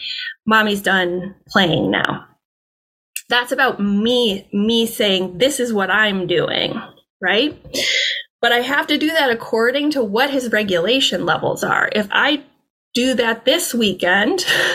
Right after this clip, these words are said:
<laughs> when he's trying to get rid of a pacifier, and basically it's like he's quitting smoking, it's not gonna work, right? So we really have to start to get into the mindset of, like,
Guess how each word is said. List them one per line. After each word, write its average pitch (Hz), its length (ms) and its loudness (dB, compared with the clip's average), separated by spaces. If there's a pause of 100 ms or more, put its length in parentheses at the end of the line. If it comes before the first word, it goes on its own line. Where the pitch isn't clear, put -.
(340)
<laughs> 480 600 0
when 277 240 2
he's 247 380 -4
trying 254 600 0
to 214 440 0 (200)
get 247 180 0
rid 247 180 2
of 220 100 -2
a 208 60 -4
pacifier, 311 1040 0 (680)
and 208 320 2
basically 262 480 0
it's 214 160 -2
like 220 160 0
he's 214 240 -2
quitting 233 360 2
smoking, 262 800 0
it's 359 160 -8
not 349 220 2
gonna 214 160 -2
work, - 500 -2 (380)
right? 226 300 2
So 254 180 0
we 254 100 -2
really 269 300 2
have 330 200 0
to 311 80 -2
start 240 280 0
to 262 80 -2
get 226 140 0
into 214 240 0
the 196 60 2
mindset 247 840 0
of, 202 240 0
like, 185 360 -2